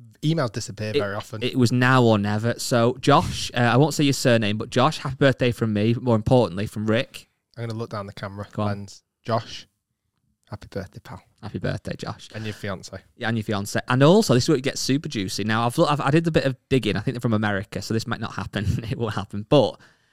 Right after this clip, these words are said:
Speaker 2: as well, I would like to invite you to our wedding in the summer of twenty twenty-four. Um,
Speaker 1: Is it in Vegas?
Speaker 2: it's gonna be at a golf course.
Speaker 1: Uh, why do you think they're from America?
Speaker 2: Um, because I did some stalking on Facebook
Speaker 1: Okay.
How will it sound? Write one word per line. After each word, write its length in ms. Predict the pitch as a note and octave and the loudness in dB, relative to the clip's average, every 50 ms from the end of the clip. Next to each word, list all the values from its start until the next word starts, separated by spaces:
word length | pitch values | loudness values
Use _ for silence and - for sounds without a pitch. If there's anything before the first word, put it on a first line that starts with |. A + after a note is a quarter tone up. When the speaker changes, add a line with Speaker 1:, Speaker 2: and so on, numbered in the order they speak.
| _ _ _ _ _ _ - | _ _ _ _ _ _ 0
Speaker 2:
as 180 | B2 B2 A#2 B2 | 0 0 0 2
well, 480 | B2 C#3+ D#3+ E3+ C#3+ F#2 F2 G2 - - | 2 2 4 4 4 2 0 -2 -6 -4
I 100 | - A#2 | 0 2
would 100 | A#2 A2+ A#2 | 2 4 2
like 140 | A#2 A2+ - | 0 -2 -2
to 120 | - - | -4 -6
invite 320 | B2 A#2+ A2+ A#2 A#2+ C3 C#3+ | -4 -2 0 2 2 2 2
you 100 | C3 A#2+ | 2 2
to 80 | A2+ A2+ | 2 2
our 80 | G#2 | 2
wedding 440 | G#2+ A2 G#2 - A#2+ B2 B2+ C3 C3 - | 2 2 2 2 0 0 -2 -4 -6 -4
in 160 | - C#3 C#3+ | 0 2 2
the 80 | C#3+ C3+ | 2 2
summer 260 | - - C#3 C#3+ C#3+ | 2 4 4 6 6
of 80 | C#3+ - | 4 4
twenty 220 | - C3+ C3 C3 | 4 2 2 4
twenty-four. 640 | - C#3 B2+ B2 B2 - - A#2+ A#2 A#2+ B2 B2+ B2+ - _ _ _ - - - - | 4 2 2 2 2 2 2 4 6 6 6 4 4 0 _ _ _ -18 -14 -4 2
Um, 360 | - A#2+ A#2 A#2 A#2 A#2 A#2+ - | 4 6 6 6 6 4 2 -2
Speaker 1:
Is 100 | - A#2+ | -4 -4
it 60 | C3+ | -4
in 60 | C3 A#2+ | -2 0
Vegas? 300 | C3+ C3+ C3 A2 A2 - | 0 0 0 0 -2 -4
Speaker 2:
it's 100 | B2+ - | 0 4
gonna 160 | C#3+ C#3 C3 | 4 6 6
be 120 | B2+ B2+ | 8 6
at 60 | C3 | 6
a 60 | B2 A#2 | 4 4
golf 320 | - A#2 A2 A#2 A2+ - | 4 6 6 6 4 2
course. 520 | - - A#2 A2 A2 A2 A2 - - - - _ _ _ _ _ _ _ _ _ _ _ _ _ _ _ _ _ _ _ _ _ _ _ _ _ _ _ - | 2 4 4 6 6 4 2 -2 -8 -10 -12 _ _ _ _ _ _ _ _ _ _ _ _ _ _ _ _ _ _ _ _ _ _ _ _ _ _ _ -16
Speaker 1:
Uh, 60 | D#3 | -10
why 160 | E3+ E3 E3+ | -6 -4 -4
do 60 | E3 | -4
you 60 | E3 C3+ | -4 -6
think 160 | - F3 D#3 | -8 -8 -6
they're 160 | C#3+ C#3 C3+ | -6 -6 -6
from 200 | C3 _ - C3+ | -8 _ -10 -8
America? 420 | C3 B2+ B2+ C#3+ C#3+ - D#3+ C#3+ - _ _ - - _ _ - | -4 -4 -4 -4 -4 -6 -8 -10 -10 _ _ -18 -18 _ _ -6
Speaker 2:
Um, 800 | G2 A2 A2+ A2 A2 G#2+ G#2+ G#2+ G#2+ G#2+ A2 A2 A2 A2 A2+ G#2+ - - | -2 2 4 4 6 6 6 4 4 2 0 -2 -2 -4 -6 -8 -10 -8
because 400 | - G#2 - - - G#2+ G2+ G#2 | -10 -8 -6 -4 -4 -2 0 0
I 100 | G2+ G2 | 0 -2
did 140 | G2 F#2+ - | -2 -4 -6
some 120 | - G2 | -8 -8
stalking 380 | G2 - F2+ F2+ - - - F2+ | -8 -6 -6 -6 -6 -6 -8 -12
on 60 | F#2+ | -10
Facebook 460 | - - - - - - - - - | -10 -10 -10 -10 -10 -10 -10 -8 -8
Speaker 1:
Okay. 180 | - - - | -4 0 0